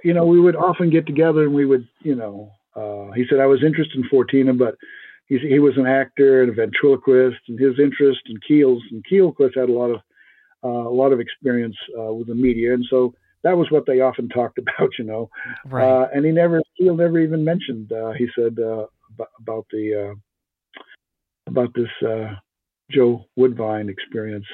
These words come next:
Speaker 2: That makes
Speaker 1: And,
Speaker 2: sense,
Speaker 1: and,
Speaker 2: yeah.
Speaker 1: you know, and Keel didn't include it in Mothman Prophecies. Uh, he,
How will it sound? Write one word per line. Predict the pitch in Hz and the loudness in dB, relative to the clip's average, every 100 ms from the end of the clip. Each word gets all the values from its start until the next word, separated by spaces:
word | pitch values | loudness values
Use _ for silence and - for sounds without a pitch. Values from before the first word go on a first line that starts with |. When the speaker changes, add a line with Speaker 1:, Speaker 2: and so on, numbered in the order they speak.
| - _ - | -20 _ -12
Speaker 2:
That | 156 160 | -6 -4
makes | 160 143 - - | -2 -4 -4 -2
Speaker 1:
And, | 151 | 0
Speaker 2:
sense, | 151 | 2
Speaker 1:
and, | 160 156 | 2 0
Speaker 2:
yeah. | 123 | -2
Speaker 1:
you | - | 0
know, | 143 135 - | 2 0 0
and | 151 143 | -2 0
Keel | 165 165 | 4 4
didn't | 147 151 | 4 4
include | 151 123 147 143 | 4 2 2 2
it | 143 | 2
in | |
Mothman | 135 135 147 135 127 | 0 0 2 0 2
Prophecies. | 147 147 120 113 104 101 - - | 0 -2 -4 -8 -8 -12 -18 -10
Uh, | 113 107 | -8 -6
he, | 98 117 113 | -4 -4 -4